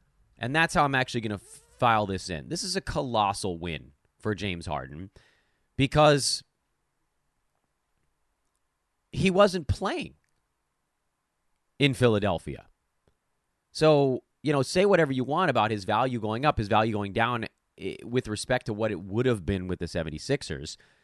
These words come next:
He wasn't playing. His value was a fat zero. And when I say fat, I was a little worried that we were gonna get James Harden fat mode. Uh, his value was a big fat zero in Philadelphia.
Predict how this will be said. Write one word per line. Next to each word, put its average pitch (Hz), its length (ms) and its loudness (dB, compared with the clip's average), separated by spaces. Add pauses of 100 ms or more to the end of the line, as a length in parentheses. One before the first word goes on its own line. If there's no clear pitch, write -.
(380)
He - 120 -2
wasn't 185 300 4
playing. - 440 -4 (720)
His 160 200 -2
value 175 380 4
was 143 340 6 (120)
a 156 320 2 (120)
fat - 560 4
zero. 98 760 0 (920)
And 110 80 -4
when 139 120 0
I 139 80 2
say 127 180 0
fat, 185 280 0
I 117 60 2
was 120 160 -2
a 131 40 -6
little 175 220 -4
worried 175 340 -6
that 101 120 -4
we 120 100 -2
were 113 120 -2
gonna 117 140 -6
get 117 160 -2
James 117 240 -4
Harden 127 420 -4
fat 143 220 -2
mode. 90 320 -4 (560)
Uh, 123 220 4 (140)
his 190 240 0
value 190 300 0
was 147 180 0
a 127 100 0
big 165 240 -2
fat 156 240 0
zero 165 460 -6 (480)
in 123 140 -2
Philadelphia. 95 680 -2